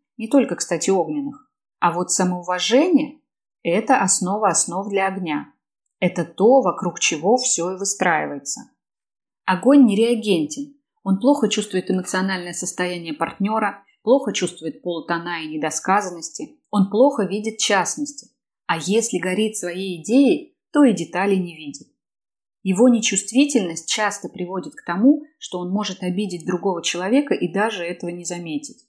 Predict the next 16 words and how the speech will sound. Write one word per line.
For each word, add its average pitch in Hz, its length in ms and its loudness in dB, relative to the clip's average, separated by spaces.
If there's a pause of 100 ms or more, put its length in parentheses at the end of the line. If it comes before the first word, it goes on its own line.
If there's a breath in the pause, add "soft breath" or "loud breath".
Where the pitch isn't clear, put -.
(120)
Не 208 140 0
заметит, 208 840 4
потому 196 280 2
что 208 160 -2
не 202 200 2
имел 208 300 0
цели 202 360 -2
обидеть. 190 720 -6 (140)
Он 233 180 6
вообще 214 480 0
правдолюб 190 720 4
и 185 80 0
правдоруб. 196 720 2 (640)
Он 214 180 0
честный 208 460 4
человек 190 460 0